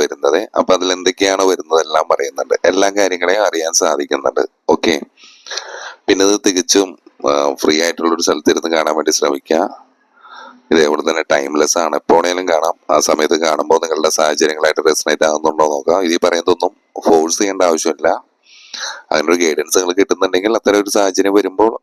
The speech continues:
അവിടെ just നിങ്ങൾ ഇതൊന്ന് ഓർക്കുക. അതിനനുസരിച്ച് നിങ്ങൾ നെക്സ്റ്റ് സ്റ്റെപ്പ് വെച്ച് മുന്നോട്ട് പോവുക. ഇതാണ് ഒരു ഗൈഡൻസ് ആയിട്ട് എടുത്താൽ മതി. പിന്നെ നിങ്ങളുടെ വ്യക്തമായ എനർജി കാര്യങ്ങൾ അറിയാൻ നിങ്ങളുടെ ഒരു പേഴ്സണൽ റീഡിംഗ് എടുത്താൽ മാത്രമാണ് ലഭ്യമാവുള്ളൂ. നമുക്ക്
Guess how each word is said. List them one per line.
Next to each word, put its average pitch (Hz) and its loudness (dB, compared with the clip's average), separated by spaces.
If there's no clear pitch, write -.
അവിടെ 92 4
just 92 -2
നിങ്ങൾ 85 2
ഇതൊന്ന് 87 0
ഓർക്കുക. 78 0
അതിനനുസരിച്ച് 78 0
നിങ്ങൾ 80 2
നെക്സ്റ്റ് 85 -2
സ്റ്റെപ്പ് - 0
വെച്ച് 87 0
മുന്നോട്ട് 82 2
പോവുക. 71 -2
ഇതാണ് 78 2
ഒരു 82 4
ഗൈഡൻസ് 76 0
ആയിട്ട് 90 0
എടുത്താൽ 80 0
മതി. 71 -2
പിന്നെ 95 4
നിങ്ങളുടെ 95 2
വ്യക്തമായ 104 0
എനർജി 98 0
കാര്യങ്ങൾ 90 0
അറിയാൻ 87 0
നിങ്ങളുടെ 82 0
ഒരു 82 2
പേഴ്സണൽ 80 0
റീഡിംഗ് 78 0
എടുത്താൽ 80 2
മാത്രമാണ് 78 0
ലഭ്യമാവുള്ളൂ. 73 0
നമുക്ക് 82 2